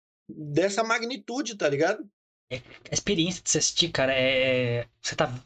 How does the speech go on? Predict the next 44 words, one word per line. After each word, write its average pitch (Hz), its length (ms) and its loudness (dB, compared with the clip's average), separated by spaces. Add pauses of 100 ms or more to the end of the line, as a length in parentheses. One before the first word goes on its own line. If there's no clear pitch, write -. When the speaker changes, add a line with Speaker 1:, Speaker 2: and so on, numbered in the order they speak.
(320)
Speaker 2:
é 147 40 -4
uma 156 140 -2
obra 147 200 0
que, - 140 -12
uma 147 160 -4
propriedade 170 680 2
que 160 80 0
você 160 100 4
gosta 143 300 0
tanto, 139 240 -4
uma 139 120 2
obra 165 260 4
que - 60 -8
você 160 120 2
ama, 143 380 0
tá 113 80 -4
ligado? 123 300 0 (520)
Tá 156 80 2
vendo 151 240 0
ela 156 180 0
ser, 160 320 2
porra, 151 280 -4 (1300)
destruída 180 560 2
na 143 80 0
sua 139 160 0
frente, 139 340 -4
assim, 147 180 -2
é - 60 -6 (120)
triste 160 340 0
de 120 80 0
ver, 113 160 0
mano. 101 180 -6 (280)
Triste. 160 520 -2 (340)
Speaker 1:
É. - 80 -8
Speaker 2:
Com 151 60 -2
Keanu 156 320 0
Reeves, 156 300 0
que - 80 -6
dá 151 80 2
uma 151 120 0
vergonha 143 420 -2
alheia 143 580 2
na 131 120 -2
gente. 123 460 -2